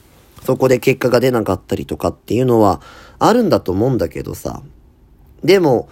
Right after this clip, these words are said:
なんていうか、こう、続けることの大切さって、なんかある気がすんだよね。続けられなくなる時に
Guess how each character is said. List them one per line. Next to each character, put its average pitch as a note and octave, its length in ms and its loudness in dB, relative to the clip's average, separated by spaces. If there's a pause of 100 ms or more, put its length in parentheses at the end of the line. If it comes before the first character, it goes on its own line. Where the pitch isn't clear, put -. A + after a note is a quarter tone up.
(240)
な C#3 200 2
ん E3 100 -2
て B2+ 100 -4
い F#2+ 80 0
う F#2+ 120 -2
か、 E2 200 -8
こ F2+ 220 -6
う、 E2 100 -8
続 B2+ 300 -4
け G3+ 120 4
る G#3 140 2
こ F#3+ 140 2
と F#3+ 160 2
の F#3 100 0
大 E3 240 0
切 D#3 260 -2
さ D#3 120 -2
っ D3+ 40 -2
て、 C3+ 380 -4 (320)
な D3 160 2
ん C#3 60 -2
か G#2+ 100 -2
あ A2+ 60 0
る A#2 80 -2
気 G#2+ 120 -10
が F2+ 120 -6
す F#2+ 120 -10
ん E2 80 -8
だ E2 120 -6
よ D2+ 120 -6
ね。 G2+ 220 -6 (1300)
続 C#3+ 260 -2
け A3+ 160 4
ら A3 100 0
れ A3 80 0
な A3 140 0
く G#3+ 140 0
な A3 100 4
る G#3 100 4
時 F3+ 280 -4
に A#2+ 300 -2